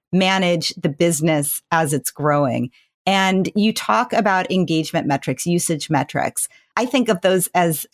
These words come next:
the leading indicator for an organization of how well it's doing. If people are using your products regularly and well, and I think about recency, frequency, depth,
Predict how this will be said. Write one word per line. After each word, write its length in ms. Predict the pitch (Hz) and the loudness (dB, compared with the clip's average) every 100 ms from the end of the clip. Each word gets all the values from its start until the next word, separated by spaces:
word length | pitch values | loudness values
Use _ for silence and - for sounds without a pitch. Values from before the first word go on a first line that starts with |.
| _ | _
the 180 | 175 175 | -2 0
leading 380 | 180 220 214 208 | 2 2 2 2
indicator 420 | 175 170 175 151 | 2 0 0 0
for 140 | 151 160 | 0 0
an 40 | |
organization 480 | 156 156 151 151 160 | 0 2 0 0 -2
of 80 | 139 | -2
how 140 | 147 | 0
well 220 | 143 135 | 2 0
it's 180 | 139 - | -2 -6
doing. 340 | - 127 120 123 | -4 -2 -2 -4
If 120 | 175 | -4
people 260 | - 247 285 | -4 0 2
are 80 | 226 | 2
using 440 | 175 202 196 220 | 2 0 2 2
your 140 | 202 | 2
products 840 | 180 - 156 160 214 262 _ - - _ _ - | 0 0 0 2 0 -2 _ -6 -6 _ _ -2
regularly 800 | 180 180 202 208 208 214 220 - | 0 2 2 2 2 2 0 0
and 200 | 208 196 | 0 0
well, 280 | 175 160 | 0 2
and 140 | 156 175 | 2 0
I 80 | 196 | -2
think 240 | - 196 | -4 -2
about 200 | 170 180 | 0 0
recency, 400 | 180 185 196 190 | 0 -2 -2 -4
frequency, 480 | 180 180 185 175 185 | -4 -2 -2 0 -2
depth, 300 | 156 170 | 0 0